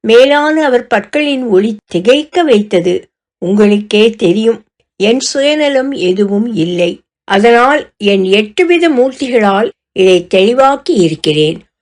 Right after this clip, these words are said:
ஒவ்வொரு ரூபமும் என்னை ஒவ்வொரு விதமாக அறிவிக்கும். தாகத்துடன் தவிக்கும் சாதக பறவைகளின் தாகத்தை தீர்க்க மழைதான் வேண்டும், வேறு எந்தவித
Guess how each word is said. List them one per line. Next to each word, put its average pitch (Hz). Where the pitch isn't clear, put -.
ஒவ்வொரு 285
ரூபமும் 247
என்னை 208
ஒவ்வொரு 202
விதமாக 262
அறிவிக்கும். 165
தாகத்துடன் 285
தவிக்கும் 254
சாதக 254
பறவைகளின் 220
தாகத்தை 202
தீர்க்க 180
மழைதான் 240
வேண்டும், 175
வேறு 262
எந்தவித 302